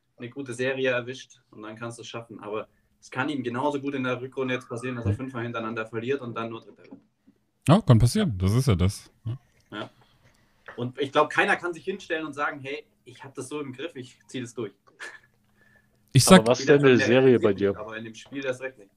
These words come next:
Speaker 2: Ich sag da immer ganz kurz, ähm, bevor Ter-, Terran wegen der Serie, mm, ich sag da immer, du hast gute und schlechte Saisons, wenn du's schaffst, in den schlechten Saisons in der Liga zu bleiben, musst du nur warten, bis die gute S-, Saison kommt, wo du dann aufsteigst.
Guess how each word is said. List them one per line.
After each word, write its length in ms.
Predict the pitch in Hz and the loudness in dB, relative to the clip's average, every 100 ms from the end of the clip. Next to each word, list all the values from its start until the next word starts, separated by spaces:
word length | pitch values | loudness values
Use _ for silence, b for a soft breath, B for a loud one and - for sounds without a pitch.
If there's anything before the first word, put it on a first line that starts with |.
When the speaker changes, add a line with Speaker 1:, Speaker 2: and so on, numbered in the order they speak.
| _ _ _ | _ _ _
Speaker 2:
Ich 160 | 123 - | -4 4
sag 220 | 147 - | 4 6
da 140 | 147 | 8
immer 200 | 127 143 | 10 10
ganz 220 | 135 127 | 8 4
kurz, 280 | - 151 - 113 | 6 4 4 6
ähm, 640 | 113 113 113 113 113 101 | 10 10 10 10 8 6
bevor 320 | 113 104 110 | 2 8 8
Ter-, 160 | 113 101 | 8 6
Terran 320 | 107 110 104 | 8 10 10
wegen 100 | 110 | 8
der 100 | 107 | 8
Serie, 300 | 120 127 131 - | 8 6 6 8
mm, 400 | 113 113 117 - | 12 12 12 12
ich 120 | 127 | 10
sag 160 | - 151 | 12 12
da 100 | 147 | 12
immer, 440 | 135 147 147 143 | 12 12 10 8
du 320 | - 92 113 113 | 2 2 8 10
hast 160 | 120 | 10
gute 200 | - 139 | 6 6
und 100 | 123 | 6
schlechte 300 | - 131 - | 8 8 8
Saisons, 440 | 120 110 117 120 117 | 6 6 6 6 4
wenn 80 | |
du's 180 | 107 104 | 6 6
schaffst, 280 | - 143 - | 6 4 6
in 60 | 120 | 6
den 120 | 107 | 6
schlechten 420 | - 127 - 110 | 8 8 8 2
Saisons 400 | 113 107 117 110 | 0 4 4 6
in 80 | 110 | 4
der 100 | 107 | 6
Liga 300 | 107 151 110 | 6 6 6
zu 140 | - | 4
bleiben, 340 | 87 95 101 107 | 2 6 8 8
musst 220 | 107 - | 6 6
du 60 | |
nur 160 | 110 101 | 8 8
warten, 320 | 107 107 107 | 8 6 4
bis 360 | 101 98 - - | 4 4 0 -4
die 120 | 98 | -2
gute 260 | 92 101 95 | 4 4 6
S-, 280 | 87 - - | 2 0 -2
Saison 280 | 87 92 | 4 6
kommt, 220 | 90 95 87 | 8 6 6
wo 60 | |
du 100 | 87 | 4
dann 180 | 85 87 | 6 6
aufsteigst. 560 | 90 85 92 - - | 4 2 0 0 -2